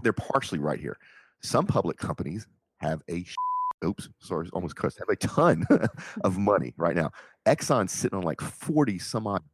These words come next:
billion dollars in cash. I mean, Exxon could go buy Chevron if they wanted to. They won't, but they could.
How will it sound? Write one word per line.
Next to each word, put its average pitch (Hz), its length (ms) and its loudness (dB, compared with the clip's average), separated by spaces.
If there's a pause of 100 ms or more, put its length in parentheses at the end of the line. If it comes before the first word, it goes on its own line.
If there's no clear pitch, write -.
(120)
billion 135 440 4
dollars 107 460 2
in 85 100 0 (240)
cash. 165 440 0
I 110 80 0
mean, 147 200 6 (420)
Exxon - 340 6
could 247 120 -2
go 139 200 6 (200)
buy 147 480 2 (220)
Chevron - 400 2 (240)
if 92 100 -6
they 95 120 6
wanted 90 240 4
to. 78 120 -2
They 139 120 8
won't, 90 420 4
but 101 100 0
they 107 100 4
could. 143 380 2